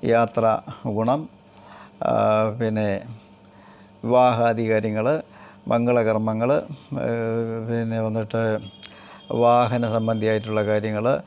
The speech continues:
ആ, ഗൃഹനിർമ്മാണം, ആ, ഉദ്യോഗലബ്ധി, ഇതെല്ലാം തന്നെ ഉണ്ടാകുന്നതായിട്ട് കാണുന്നു. ജീവിതത്തിൻ്റെ എല്ലാ മേഖലയിലുള്ള ആൾക്കാർക്കും,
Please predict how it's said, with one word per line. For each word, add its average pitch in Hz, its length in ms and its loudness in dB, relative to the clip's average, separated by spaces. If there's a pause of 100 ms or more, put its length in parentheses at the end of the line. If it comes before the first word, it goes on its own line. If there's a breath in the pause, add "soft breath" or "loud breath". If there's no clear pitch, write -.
(440 loud breath)
ആ, 110 120 2
ഗൃഹനിർമ്മാണം, 117 1080 0 (580 loud breath)
ആ, - 80 0 (440)
ഉദ്യോഗലബ്ധി, 123 1040 0 (440 loud breath)
ഇതെല്ലാം 123 440 2
തന്നെ 113 360 -4
ഉണ്ടാകുന്നതായിട്ട് 110 880 0
കാണുന്നു. 104 380 -2
ജീവിതത്തിൻ്റെ 123 640 0
എല്ലാ 131 260 2
മേഖലയിലുള്ള 131 720 0
ആൾക്കാർക്കും, 127 640 -2